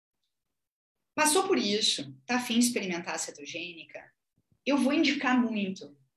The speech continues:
que tu entre numa paleolítica, cento e trinta gramas de carboidrato, certo? E uma dieta limpa.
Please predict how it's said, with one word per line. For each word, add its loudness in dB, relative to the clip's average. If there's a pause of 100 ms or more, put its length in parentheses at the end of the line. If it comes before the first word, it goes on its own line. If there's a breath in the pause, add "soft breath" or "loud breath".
(200)
que 0
tu 4
entre 4
numa -2
paleolítica, -4 (200)
cento -6
e -20
trinta -8
gramas -4
de -6
carboidrato, -10
certo? -6 (400 loud breath)
E 2
uma 2
dieta -2
limpa. -2